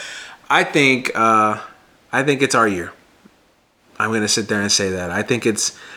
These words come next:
more than any other year, I think it's lined up for us. I, I, I, let me,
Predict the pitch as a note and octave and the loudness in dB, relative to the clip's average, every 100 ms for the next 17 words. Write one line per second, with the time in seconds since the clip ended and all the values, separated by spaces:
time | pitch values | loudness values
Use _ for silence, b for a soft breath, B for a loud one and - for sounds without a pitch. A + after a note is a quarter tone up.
0 | B A2+ D3+ F#3 E3 D3+ D#3+ D3 C#3 A#2+ | B -2 0 0 2 2 2 2 0 2
1 | B2+ C3 - B2 C3+ B2 A2 G#2+ G#2+ G2+ | 2 0 0 -2 -4 -4 -4 -2 -2 -2
2 | F#2+ - F#2 B1 - - - - F#2+ G#2+ | -6 -8 -10 -10 -10 -10 -10 -10 -4 0
3 | G#2+ G#2 - G#2 A2+ - F2+ - C3 - | 0 -2 -2 2 2 -2 -12 -14 -16 -10
4 | A#2 C3 C#3 B2+ B2 | -4 -2 0 -2 -4